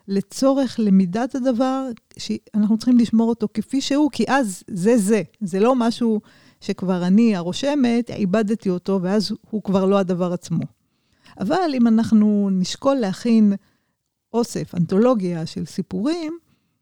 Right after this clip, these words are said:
אז לצורך הצגתם לקהל קוראים כללי, אנחנו כן עורכים בהם ליטושים הגיוניים, כך שזה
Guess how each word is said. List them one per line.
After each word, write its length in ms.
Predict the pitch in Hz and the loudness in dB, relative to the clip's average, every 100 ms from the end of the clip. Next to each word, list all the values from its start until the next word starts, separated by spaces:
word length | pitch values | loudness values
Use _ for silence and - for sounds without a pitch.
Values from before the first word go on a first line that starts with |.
| _ - | _ -6
אז 240 | 196 175 | -6 -4
לצורך 560 | 196 - 262 285 311 247 | -6 -4 -2 -2 -2 -6
הצגתם 680 | - 196 190 - 240 240 220 | -4 -4 -4 -2 0 4 4
לקהל 320 | 196 220 226 | 2 -6 -6
קוראים 360 | - 196 208 214 | -4 -4 0 0
כללי, 400 | - 262 359 381 - | -2 -4 -4 -4 -6
אנחנו 420 | 247 262 262 262 - _ _ | -4 -4 -2 -2 -4 _ _
כן 200 | 285 269 | 0 2
עורכים 440 | 247 220 - 233 220 | 2 0 0 2 2
בהם 500 | 220 214 208 196 202 208 | 0 0 2 0 -2 -4
ליטושים 800 | 196 - 214 - 240 226 214 208 _ _ _ | -4 -2 -4 -2 2 4 4 0 _ _ _
הגיוניים, 640 | 208 180 196 196 214 240 226 | -4 2 6 6 6 6 4
כך 220 | 208 190 | 2 -4
שזה 520 | - 170 190 190 180 | -6 -4 -4 -2 -4